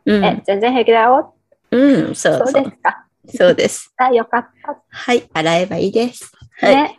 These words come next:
Speaker 2: 本当そうでした。
Speaker 1: <laughs>
Speaker 2: はい、では、えーっと、ティーシーケーのための健全な基盤として、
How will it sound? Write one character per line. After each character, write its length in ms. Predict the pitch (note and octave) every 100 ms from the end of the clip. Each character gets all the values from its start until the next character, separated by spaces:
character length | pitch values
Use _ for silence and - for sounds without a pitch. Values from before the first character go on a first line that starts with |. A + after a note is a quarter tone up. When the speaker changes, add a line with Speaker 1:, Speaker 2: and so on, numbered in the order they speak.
| -
Speaker 2:
本 160 | B3
当 120 | B3 B3+
そ 200 | D4+ C4+
う 20 |
で 100 | B3
し 140 | -
た。 140 | - -
Speaker 1:
<laughs> 60 | - - - D#4+ C4 - - - - - _ _ _ _ _ _ _ - - _ - - - _ _ - _ - _ _ _ - G#3+
Speaker 2:
は 100 | F#3
い、 100 | - -
で 100 | F#3
は、 340 | F3 E3+ - -
え 60 | E3+ E3 E3
ー 20 |
っ 80 | E3 _
と、 240 | F3 - - _ _ _
テ 120 | C4+
ィ 40 |
ー 40 | C4+
シ 200 | - B3+
ー 100 | B3+
ケ 220 | C4 A#3+
ー 40 |
の 120 | G#3 F#3+
た 140 | G3
め 120 | G3
の 180 | F#3 -
健 340 | - A#3 B3+
全 280 | C4 C4+ C4
な 140 | B3+ B3+
基 160 | -
盤 300 | A#3 A3+ A3 -
と 120 | A#3+
し 180 | - -
て、 300 | C4+ F#3+